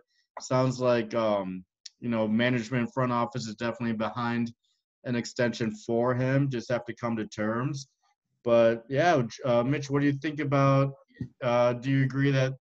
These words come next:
this is a good sign of Joey starting his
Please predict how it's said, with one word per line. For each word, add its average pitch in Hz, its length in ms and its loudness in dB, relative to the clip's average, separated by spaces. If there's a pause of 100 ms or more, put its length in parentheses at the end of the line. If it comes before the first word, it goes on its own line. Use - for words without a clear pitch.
this 135 160 -4
is 139 80 -4
a 135 40 -2
good 135 200 -2
sign 139 360 0
of 120 140 -2
Joey 135 580 2 (260)
starting 135 400 2
his 123 400 -2